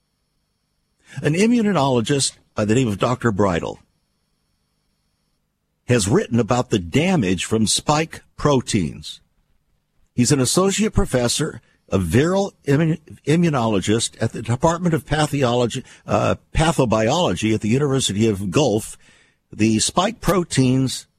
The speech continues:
generated by both the M R N A vaccines don't stay in the shoulder muscle, he said, but spread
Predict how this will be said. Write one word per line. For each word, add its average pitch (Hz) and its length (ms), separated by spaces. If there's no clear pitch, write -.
generated 170 720
by 123 140
both 127 260
the - 260
M 185 300
R 160 280
N 139 200
A 123 140
vaccines 127 680
don't 202 380
stay 170 480
in 147 220
the 151 80
shoulder 156 360
muscle, 107 380
he 98 140
said, 98 360
but 117 140
spread 175 800